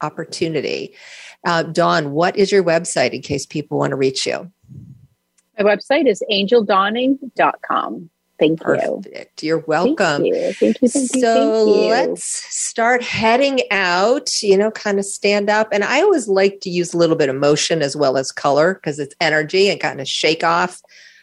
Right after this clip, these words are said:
Speaker 1: Um,
Speaker 2: Mm-hmm.
Speaker 1: and then let's step out of the color portal. And we're gonna close that box of crayons and say hello and
Speaker 2: Mm-hmm.
Speaker 1: goodbye to those beautiful balloons and start making our way back to, um, our reflection pool.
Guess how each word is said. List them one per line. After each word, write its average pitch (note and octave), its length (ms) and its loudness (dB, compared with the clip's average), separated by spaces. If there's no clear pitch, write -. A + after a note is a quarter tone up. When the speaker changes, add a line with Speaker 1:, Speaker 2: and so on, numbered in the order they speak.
Speaker 1:
Um, E3 280 0
Speaker 2:
Mm-hmm. D#3 100 -4
Speaker 1:
and D#3 480 2
then D#3 320 0
let's D#3+ 320 0
step - 520 -2
out F#3+ 360 2
of F#3+ 240 -2
the G3 80 0
color F3 400 0
portal. A3+ 580 0
And D#3+ 240 0
we're C#3 100 -2
gonna - 240 -16
close F3+ 680 0
that F#3+ 200 0
box - 320 -2
of - 60 -4
crayons A3+ 640 0
and C#3+ 160 -4
say D#3+ 160 -2
hello E3 460 2
and F3 80 2
Speaker 2:
Mm-hmm. E3 140 2
Speaker 1:
goodbye E3+ 500 2
to - 120 -8
those E3 300 0
beautiful F3+ 480 0
balloons F3 640 2
and D#3+ 180 -2
start E3 400 0
making D#3+ 480 0
our D#3 240 2
way D#3 300 2
back D3+ 580 -4
to, G#3+ 720 2
um, F#3 360 2
our F3+ 160 2
reflection F#3+ 720 0
pool. - 580 -6